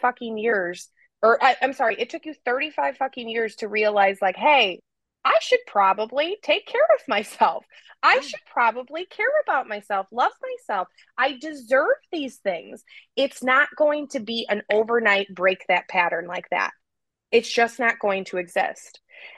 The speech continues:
Speaker 1: And so when you come into our world, we force you to take up space, literally force you. We will get in there and get into Telegram and, and ask you questions so that you have to, you have to share.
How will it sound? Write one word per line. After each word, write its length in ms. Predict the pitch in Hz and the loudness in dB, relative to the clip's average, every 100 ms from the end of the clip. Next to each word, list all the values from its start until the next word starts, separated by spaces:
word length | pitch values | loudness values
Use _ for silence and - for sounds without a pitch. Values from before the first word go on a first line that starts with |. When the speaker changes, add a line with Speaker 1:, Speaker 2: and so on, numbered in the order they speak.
| - | 0
Speaker 1:
And 180 | 226 226 | 0 2
so 360 | 247 226 220 - _ | 2 4 2 -4 _
when 340 | 214 247 240 | 2 2 2
you 140 | 262 370 | -2 -2
come 240 | - 440 | 0 0
into 260 | 415 302 - | 0 -2 2
our 200 | 202 196 | 6 6
world, 500 | 196 180 160 170 269 320 _ _ _ _ _ _ _ _ | 4 -2 -2 -2 -6 -12 _ _ _ _ _ _ _ _
we 180 | 220 359 | -4 -4
force 420 | - 269 269 - | 0 2 2 0
you 120 | 254 | -8
to 80 | 208 | -8
take 260 | 202 190 185 | -6 -4 -4
up 160 | - | -8
space, 500 | - 180 - - - _ _ _ | -6 -6 -6 -10 -20 _ _ _
literally 480 | 220 262 294 285 277 | 0 2 4 2 -4
force 420 | - 208 196 - | -2 -2 -2 -6
you. 180 | - 104 - _ | -12 -12 -14 _
We 140 | - 220 | -6 -2
will 160 | 220 | -2
get 180 | 214 254 | 2 2
in 140 | 302 | 2
there 160 | 311 311 | 2 2
and 180 | 240 220 | 2 -2
get 100 | 233 | -2
into 180 | 240 247 | -2 -6
Telegram 600 | 226 214 214 208 202 202 | 0 0 2 2 2 0
and, 220 | 185 185 185 | -4 -4 -4
and 140 | 196 185 | -6 -4
ask 300 | 196 233 - | 0 0 -2
you 80 | 269 | -10
questions 520 | 240 208 196 226 214 208 | -2 -2 0 -4 -8 -6
so 80 | |
that 120 | 196 196 | -6 -6
you 120 | 185 | -12
have 260 | 170 202 208 - | -2 -2 -2 -8
to, 280 | 196 165 185 - _ _ | -6 -4 -6 -10 _ _
you 100 | 190 | -2
have 320 | 185 214 208 | 2 0 -2
to 120 | - | -6
share. 420 | 202 - 180 98 | -10 -4 -4 -4